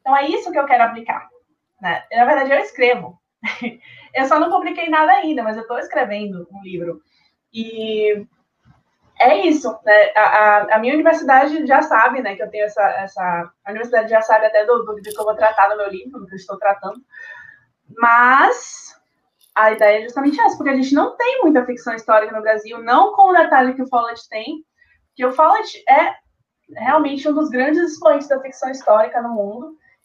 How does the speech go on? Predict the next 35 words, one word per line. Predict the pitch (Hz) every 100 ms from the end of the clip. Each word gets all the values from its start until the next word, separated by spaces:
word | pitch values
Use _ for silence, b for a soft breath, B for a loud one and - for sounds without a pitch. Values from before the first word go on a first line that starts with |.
| 247
Infelizmente, | 294 339 294 254 247 247
ele | 247 247
escreve | 240 - 240 240 247 - _ _ -
muito | 233 262 302 349 320
sobre | 285 247 240 -
Europa | 233 226 214 214
e | 233
Estados | - 214 208
Unidos, | 214 202 240 349 - _ _ _
né? | 190 202
Ele | 208
não | 214
escreve | 277 - 285 285
sobre | 269
América | 262 254 262
Latina, | 262 262 247 233 233 -
e | 226
eu | 220 233
sinto | 269 302 415
falta | 381 359 320
disso | 247 247
aqui. | - 185 185 _
Tem | 254 349
alguns | 359 311 302
autores? | 247 254 254 349 -
Tem. | 349 247 190 - b b b
Mas | 240
eu | 262
sinto | 277 311
falta | 339 302 311
de | 277 262 -
eu, | 247 240 247 262
uma | 233
autora | 233 226 214 202 -
mulher, | 226 320 254 240 277